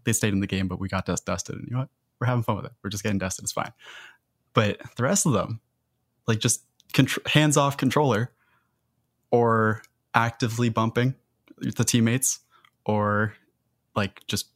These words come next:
just leave game, forfeit, leave match. <laughs> And it, I was very lucky to have gotten to the point where, like, you know what? I can't get tilted anymore 'cause I'm just, I don't want to be tilted anymore right before that happened. Because if I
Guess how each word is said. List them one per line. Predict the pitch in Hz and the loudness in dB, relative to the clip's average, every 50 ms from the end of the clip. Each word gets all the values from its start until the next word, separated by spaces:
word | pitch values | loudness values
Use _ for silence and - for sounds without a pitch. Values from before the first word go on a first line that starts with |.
| _ - | _ -10
just | - - - - _ _ - | -8 -8 -8 -8 _ _ -2
leave | 110 107 101 - | 0 0 0 0
game, | - - - 107 - _ _ _ _ _ _ _ _ _ - | -4 -8 -10 -10 -14 _ _ _ _ _ _ _ _ _ -10
forfeit, | - - 117 104 - - 202 - | -2 0 0 0 0 -2 -4 -4
leave | 104 98 92 | -4 -4 -4
match. | - 104 107 - - - _ _ _ | -6 -8 -8 -10 -12 -12 _ _ _
<laughs> | - - - - - _ _ _ _ - 262 311 277 233 - - | -10 -8 -8 -10 -12 _ _ _ _ -10 -8 -8 -8 -6 0 2
And | 127 127 135 127 - - - - _ _ _ _ _ _ _ _ _ _ _ _ _ _ _ _ _ _ _ _ _ | 4 6 4 4 2 -4 -12 -14 _ _ _ _ _ _ _ _ _ _ _ _ _ _ _ _ _ _ _ _ _
it, | - 147 143 143 | 2 4 4 4
I | 139 143 | 4 4
was | 143 143 139 | 4 4 2
very | 131 127 123 139 147 151 156 160 | 2 2 2 4 4 4 4 2
lucky | 143 123 120 120 - - 107 101 | 2 2 0 2 2 2 2 2
to | - - - - | 0 -2 0 2
have | 117 117 110 | 2 2 4
gotten | 110 110 107 107 | 2 2 2 2
to | 110 113 | 0 0
the | 113 107 | -4 -4
point | - 117 110 107 | -2 -2 -2 -2
where, | 104 104 | -2 -2
like, | 101 101 - | -2 -2 0
you | - | 0
know | 123 127 117 | 2 2 2
what? | 110 107 104 101 - _ _ _ - | 2 2 0 -2 -4 _ _ _ 0
I | - 110 | 0 0
can't | 110 - - - 117 113 | 0 0 -2 -2 -2 -2
get | - - 98 - | -2 -4 -4 -4
tilted | - - - - - - | -6 -8 -8 -8 -8 -8
anymore | - - - - - - - _ _ - - _ _ _ _ - - | -8 -6 -6 -8 -8 -8 -10 _ _ -20 -20 _ _ _ _ -8 -4
'cause | - 107 101 - - - _ _ _ - | -2 0 0 0 -2 -4 _ _ _ -2
I'm | 113 107 | 0 2
just, | 104 104 - - _ _ _ _ _ _ _ _ _ _ _ _ - | 2 0 0 -4 _ _ _ _ _ _ _ _ _ _ _ _ -8
I | - 110 | -6 -4
don't | 110 104 101 | -2 -4 -4
want | 98 98 107 113 | -6 -8 -8 -6
to | - 131 | -4 -2
be | 127 139 139 | 0 0 0
tilted | 135 143 147 143 - 156 151 | 0 0 0 0 0 2 2
anymore | 151 156 156 160 175 175 175 - - - - - - _ - | 4 4 4 4 2 2 0 -4 -10 -20 -20 -20 -20 _ -10
right | - 104 117 120 127 127 | 0 4 4 4 4 4
before | - 131 117 - 117 110 107 | 0 -2 -2 -2 0 0 0
that | 107 101 101 | 0 0 0
happened. | 107 107 98 - - - - - - - - _ _ _ - | 0 -2 -2 -2 -6 -8 -10 -12 -14 -20 -20 _ _ _ -2
Because | 123 117 135 123 127 | 0 2 2 2 2
if | 123 - | 2 0
I | 123 110 113 | 0 0 -2